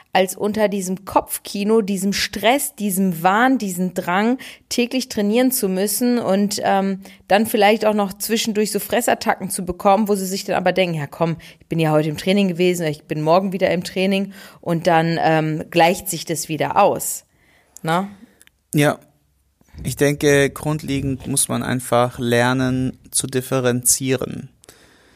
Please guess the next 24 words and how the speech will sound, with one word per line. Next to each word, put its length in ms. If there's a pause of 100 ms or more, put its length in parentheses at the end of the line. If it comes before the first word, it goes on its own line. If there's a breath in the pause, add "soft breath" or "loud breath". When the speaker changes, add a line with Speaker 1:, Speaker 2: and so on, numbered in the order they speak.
(240 soft breath)
Speaker 2:
Das 160
bedeutet, 960
die 160
meisten 420
Leute, 340
die 160
wahrscheinlich 680
unseren 400
Podcast 600
hören, 380
sind 220
Alltagsathleten. 1120
Speaker 1:
Ja. 160 (360 loud breath)
Speaker 2:
So, 220
was 160
ist 200
ein 180
Alltagsathlet? 1080
Ein 120
Alltagsathlet 840
ist 160
jemand, 640
der, 520 (1000 soft breath)
ja, 340